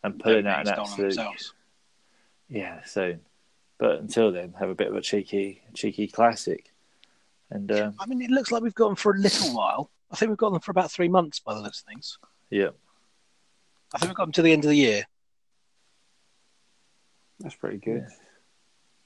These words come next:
Speaker 1: It's pretty good. But then get, um,
Speaker 2: But just,
Speaker 1: um,
Speaker 2: I mean, uh, and,
Speaker 1: oh.
Speaker 2: and I know we've,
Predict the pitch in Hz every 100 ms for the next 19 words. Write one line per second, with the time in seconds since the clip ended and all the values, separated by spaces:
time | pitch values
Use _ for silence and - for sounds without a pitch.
0 | _ _ _ _ _ _ _ 147 139 -
1 | - 107 110 - 113 156 165 - 131 139
2 | 127 - _ _ _ _ _ _ _ _
3 | _ _ _ _ - 175 220 117 113 -
4 | 202 196 - _ - - - 175 170 -
5 | - 175 _ - 175 185 185 165